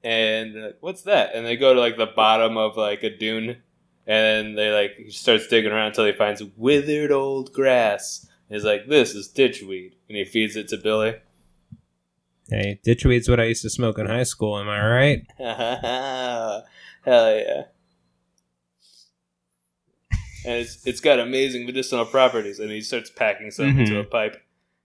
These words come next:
Speaker 1: Yeah.
Speaker 2: Yeah, and the
Speaker 1: <laughs>
Speaker 2: donkey has to smoke it.
Speaker 1: Yeah, he's, like, shotgunning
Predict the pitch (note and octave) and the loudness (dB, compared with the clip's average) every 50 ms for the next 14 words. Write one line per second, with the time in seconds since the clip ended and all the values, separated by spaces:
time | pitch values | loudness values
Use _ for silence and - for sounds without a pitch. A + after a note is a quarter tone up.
0 | _ _ _ _ _ G#2+ G#2 G2+ G2+ G2 - - - - - A2+ A2+ A2+ A2+ A2+ | _ _ _ _ _ -20 -18 -18 -18 -12 -8 -6 -6 -6 -4 -4 -2 -2 0 0
1 | A2 A2 G#2+ A2+ A2+ B2 A#2+ - B2+ A#2+ A2 A#2+ A2+ - - - A2 - - - | -2 0 0 0 0 0 0 -2 -2 -2 0 0 -2 -2 -4 -8 -8 -8 -6 -6
2 | G2+ G2+ G#2 - G2+ F#2 F#2 - - _ _ _ _ _ _ _ _ _ _ _ | -6 -6 -4 -6 -6 -8 -8 -8 -12 _ _ _ _ _ _ _ _ _ _ _
3 | - A2+ G#2+ G#2 G2+ - - - _ - C3 C3 B2+ C3+ C3+ B2 B2 - - C#3 | -2 0 2 2 0 -2 -6 -12 _ -4 -4 -4 2 2 2 2 2 0 2 2
4 | A#2+ A2+ A2 B2+ A#2 A2+ A2+ A2 | 2 4 4 2 0 0 0 -2